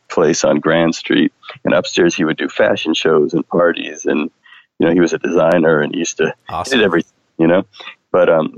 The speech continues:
Speaker 1: we started talking to him because, you know, he was Nigerian, and at the time there weren't very few people who knew, like, who Fela was, and we were obsessed, and we were trying to play all this Afrobeat music and stuff. So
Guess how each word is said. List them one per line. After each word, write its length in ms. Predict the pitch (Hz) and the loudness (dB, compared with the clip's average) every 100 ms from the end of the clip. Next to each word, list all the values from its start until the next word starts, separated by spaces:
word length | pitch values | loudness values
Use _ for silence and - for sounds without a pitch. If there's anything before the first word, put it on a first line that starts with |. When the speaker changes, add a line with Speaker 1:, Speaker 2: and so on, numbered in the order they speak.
| - | -6
Speaker 1:
we 80 | 104 | -4
started 260 | - 98 | 0 -2
talking 320 | - 90 85 90 | 0 -2 -2 -2
to 60 | |
him 320 | 87 90 85 - _ _ - | 0 0 -2 -4 _ _ -8
because, 600 | - - 82 80 - - - | -6 0 2 0 -4 -16 -8
you 140 | 101 | -4
know, 280 | - - 78 - - _ _ - | -2 -2 -4 -10 -20 _ _ 0
he 40 | |
was 100 | 92 | 2
Nigerian, 500 | 92 78 92 92 87 | 2 2 2 4 2
and 100 | 76 | 2
at 60 | 78 | 0
the 80 | - | -2
time 420 | 95 80 78 80 | 0 2 2 0
there 100 | 80 | 0
weren't 240 | 82 87 - | 2 0 2
very 200 | 110 98 | 2 2
few 160 | 85 | 0
people 300 | - 87 78 | 0 0 2
who 100 | 82 | 2
knew, 180 | 76 78 | 4 4
like, 200 | 69 67 - - | 2 -2 -8 -2
who 140 | 92 | 0
Fela 380 | - 78 80 73 | 2 2 4 4
was, 240 | 73 73 | 2 0
and 120 | - | 2
we 100 | 78 | 2
were 120 | 78 - | 4 2
obsessed, 520 | - 76 73 - - | 0 0 0 0 -2
and 100 | - | 0
we 60 | 78 | 0
were 40 | |
trying 200 | - - | 0 -2
to 60 | - | 0
play 160 | 73 | 0
all 60 | 71 | 0
this 120 | - | 0
Afrobeat 380 | 76 - 78 78 | 0 0 0 2
music 240 | - 85 | 2 -2
and 100 | - | -4
stuff. 220 | - 85 - | -2 -2 0
So 260 | - 78 | -2 -2